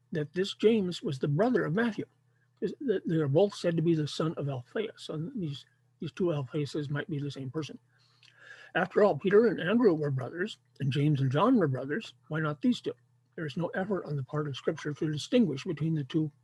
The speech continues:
Alphaeuses. On the other hand, Matthew and James are nowhere identified as brothers. We simply don't know whether they were or not, but they could have been.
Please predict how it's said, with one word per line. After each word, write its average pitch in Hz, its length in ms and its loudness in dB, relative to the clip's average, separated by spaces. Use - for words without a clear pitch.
Alphaeuses. - 640 -8
On 165 100 2
the 165 100 4
other 151 140 0
hand, 139 220 0
Matthew 143 380 0
and 156 120 -4
James 156 320 -2
are 156 60 -4
nowhere 139 360 0
identified 165 680 2
as 127 100 -12
brothers. - 420 -14
We 139 60 -2
simply 175 240 4
don't 156 220 4
know 156 160 8
whether 143 280 0
they 143 220 -4
were 165 160 2
or 143 180 -8
not, 143 240 -4
but 202 100 -12
they 147 120 -4
could 160 100 -6
have 135 80 -8
been. 139 180 -12